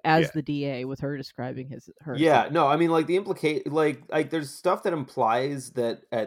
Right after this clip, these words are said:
Speaker 3: that is how they met and that is the situation that led to their marriage. I just think that the, the timeline, there are elements of their timeline that don't match up that make it unclear. So it's like, I, you know, again, it's just, like, tweaking the timeline just a little bit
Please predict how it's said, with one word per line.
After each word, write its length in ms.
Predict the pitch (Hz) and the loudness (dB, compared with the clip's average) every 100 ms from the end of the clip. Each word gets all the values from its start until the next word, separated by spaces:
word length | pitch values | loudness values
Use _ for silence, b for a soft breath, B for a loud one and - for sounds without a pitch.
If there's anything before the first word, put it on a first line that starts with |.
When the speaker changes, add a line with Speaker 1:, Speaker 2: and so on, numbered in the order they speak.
| - | -4
Speaker 3:
that 220 | 107 110 | -6 -4
is 180 | 110 123 | -6 -6
how 160 | 117 113 | -8 -6
they 160 | 113 | -6
met 300 | 110 117 - | -6 -8 -8
and 160 | 107 104 | -10 -8
that 160 | 101 101 | -8 -8
is 140 | 104 | -10
the 100 | - | -14
situation 600 | - 101 107 104 101 107 | -12 -12 -8 -8 -8 -10
that 180 | 98 - b b b - | -10 -12 b b b -4
led 180 | 107 104 | -4 -4
to 80 | - | -8
their 120 | 101 | -10
marriage. 460 | 92 90 104 110 104 104 | -8 -6 -6 -6 -10 -8
I 80 | 98 | -8
just 440 | 82 107 - - | -10 -12 -12 -12
think 240 | 107 95 | -12 -10
that 180 | 113 95 - _ | -8 -8 -10 _
the, 300 | 107 95 87 _ _ _ _ - | -6 -6 -10 _ _ _ _ -2
the 100 | 117 | -2
timeline, 580 | - 107 117 131 123 120 | 0 -4 -4 -6 -6 -2
there 140 | 120 | 0
are 100 | 117 | 0
elements 420 | 104 117 123 117 | -2 -2 -4 -6
of 100 | 107 | -10
their 140 | 98 95 | -8 -8
timeline 560 | - 98 104 117 131 120 | -8 -10 -10 -8 -8 -8
that 140 | - | -8
don't 240 | 101 104 | -8 -8
match 320 | 98 98 90 90 | -14 -16 -14 -10
up 300 | 104 - - | -10 -8 -12
that 160 | 85 | -12
make 200 | 92 - | -14 -12
it 120 | 92 - | -14 -14
unclear. 600 | 85 - 87 95 120 - b b | -18 -18 -12 -8 -10 -12 b b
So 320 | - 113 95 92 | -12 -4 -2 -4
it's 300 | 90 - 95 | -6 -12 -6
like, 380 | 92 87 - _ - | -4 -4 -10 _ -12
I, 200 | 101 90 _ _ _ | -10 -10 _ _ _
you 100 | 131 | -6
know, 160 | 82 85 | -6 -6
again, 300 | 107 87 82 | -6 -6 -12
it's 120 | - | -16
just, 220 | - - | -18 -12
like, 220 | 92 - | -12 -14
tweaking 480 | - 110 107 113 107 | -14 -12 -12 -12 -12
the 60 | 98 | -12
timeline 600 | 101 92 95 90 85 82 | -10 -12 -10 -12 -12 -14
just 360 | 101 95 - | -8 -8 -6
a 40 | 92 | -10
little 440 | 87 101 101 95 | -6 -4 -2 -4
bit 280 | 80 80 | -6 -12